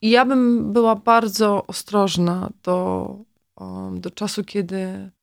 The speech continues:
policja, a przede wszystkim teraz sąd, wyjaśni okoliczności tej sprawy i tu nie chciałabym jakby wskazywać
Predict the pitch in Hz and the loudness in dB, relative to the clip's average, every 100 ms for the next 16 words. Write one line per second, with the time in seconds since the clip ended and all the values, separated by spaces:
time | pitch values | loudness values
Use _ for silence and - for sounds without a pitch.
0 | - 202 233 240 - 208 185 - 175 190 | -2 0 2 2 0 0 0 -4 -6 -4
1 | 208 214 214 208 196 180 - 135 - - | -4 0 0 2 0 0 -2 -2 -4 -12
2 | _ 208 214 196 - 147 170 - 170 156 | _ 0 2 2 -4 -6 -8 -6 -6 -6
3 | 175 160 - 165 - 175 - 170 165 175 | -6 -8 -12 -16 -12 -10 -8 -8 -6 -4
4 | 196 - - 208 208 - 220 202 202 202 | -6 -6 -4 -2 0 0 0 0 -2 -4
5 | 190 185 - 185 196 180 180 - - - | -6 -10 -10 -4 -4 -2 -4 -6 -12 -12